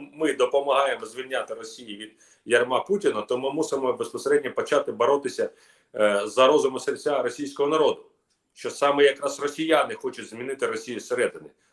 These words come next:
Оце завдання номер один. І я абсолютно підтримую і розумію, що це треба робити. Сподіваюсь, що влада достатньо, е, швидко зробить висновки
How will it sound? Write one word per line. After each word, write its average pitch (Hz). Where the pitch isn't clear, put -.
Оце 143
завдання 165
номер 143
один. 90
І 135
я 151
абсолютно 147
підтримую 147
і 139
розумію, 135
що 127
це 131
треба 131
робити. 175
Сподіваюсь, 160
що 143
влада 143
достатньо, 131
е, 127
швидко 139
зробить 131
висновки 131